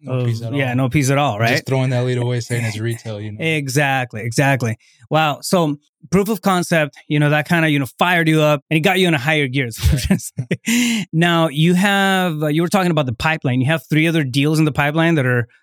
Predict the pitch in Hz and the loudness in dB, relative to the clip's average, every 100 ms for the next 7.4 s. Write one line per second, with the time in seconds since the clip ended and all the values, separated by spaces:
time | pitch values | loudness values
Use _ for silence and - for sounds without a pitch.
0 | - 131 131 - 131 131 123 135 127 123 | -2 0 0 0 0 0 2 2 2 2
1 | 117 117 107 123 - 127 123 151 196 - | 2 0 -2 -4 0 0 0 0 -2 -8
2 | - 131 123 127 139 113 113 107 110 127 | -6 -4 -2 -2 -4 -6 -10 -8 -6 -4
3 | 135 135 131 123 123 131 120 120 123 120 | -2 -2 -2 -2 -2 0 2 4 4 0
4 | 113 104 - - 117 113 113 104 - 104 | -2 -4 -6 -2 0 0 0 -4 -4 -2
5 | 104 110 - 120 110 110 113 - 113 107 | 0 -2 0 0 0 -2 -4 -4 -2 -2
6 | 107 117 - 107 - 117 117 151 160 - | -2 -4 -4 -6 -2 -2 0 0 0 -4
7 | _ 127 131 143 | _ 2 4 2